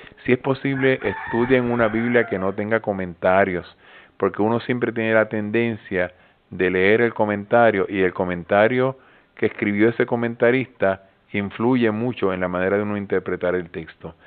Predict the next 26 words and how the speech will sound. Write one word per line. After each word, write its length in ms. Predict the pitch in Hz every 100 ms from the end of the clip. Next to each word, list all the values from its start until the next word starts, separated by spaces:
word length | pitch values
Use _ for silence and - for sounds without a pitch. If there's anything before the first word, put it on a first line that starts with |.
| - _ -
Mi 80 | 98
primer 320 | 95 101 110
consejo 500 | 123 117 120 117 120
es, 160 | 113
empiecen 680 | 98 90 85 104 120 120 98
con 180 | 90 92
el 160 | 87 82
texto, 480 | 87 85 - - - - - - -
léanlo, 640 | 95 117 117 101 90 85 82 - -
reléanlo, 840 | 92 95 90 104 113 107 90 82 82 _ _ _ -
léanlo 500 | 92 107 120 123 123
con 160 | 113
el 60 | 107
entendimiento, 960 | 101 101 98 95 92 101 110 107 87 - _ _
léanlo 420 | 95 104 117 123 120
con 200 | 107 101
el 140 | 98
corazón, 760 | 98 90 87 - 101 104 90 - - _ 95
léanlo 480 | 98 120 131 131
como 260 | 123 101 98
que 100 | 98
lo 120 | 92
leen 300 | 95 104 117
por 180 | 117 110
primera 500 | 101 92 92 104 95
vez, 200 | 92